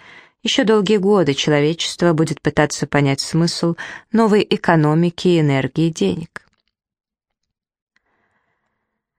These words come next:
Несколько минут они молча сидели на теплых камнях, выглядывающих из воды, как спины диковинных динозавров, погруженных в морскую пучину.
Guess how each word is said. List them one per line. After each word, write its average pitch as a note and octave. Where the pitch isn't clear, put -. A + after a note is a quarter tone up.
Несколько A#3
минут G3+
они F3+
молча F#3
сидели F3+
на D#3+
теплых D#3+
камнях, D3+
выглядывающих E3
из D#3
воды, D3+
как -
спины D#3
диковинных D3
динозавров, D3+
погруженных E3
в -
морскую D3
пучину. D#3+